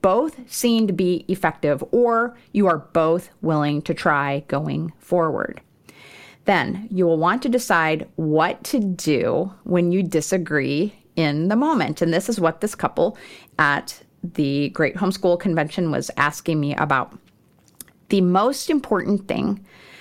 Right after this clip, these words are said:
for a disagreement in the moment. So, for example, my husband says, "Okay, you, uh, you used another glass." <laughs> You dirtied up another glass,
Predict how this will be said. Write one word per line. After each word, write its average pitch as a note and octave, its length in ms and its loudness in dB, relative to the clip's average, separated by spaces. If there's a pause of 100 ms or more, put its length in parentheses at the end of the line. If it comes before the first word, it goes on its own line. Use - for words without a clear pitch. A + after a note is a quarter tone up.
(240)
for E3+ 680 2
a E3 140 2
disagreement F#3 720 0
in F#3+ 160 2
the G#3 80 2
moment. D#3 360 -2
So, F3 320 2 (380)
for - 260 0
example, D3+ 640 -2 (560)
my F3+ 300 4
husband F#3+ 460 0
says, D#3+ 260 2
"Okay, F#3+ 640 0 (240)
you, F3+ 760 2 (440)
uh, F#3 40 4
you F3 220 4
used A#3+ 540 0
another A3+ 440 2
glass." G#3 720 0 (540)
<laughs> - 80 0 (760)
You C4 160 4
dirtied D4 400 4
up C4 120 2
another A3+ 360 2
glass, G3+ 440 2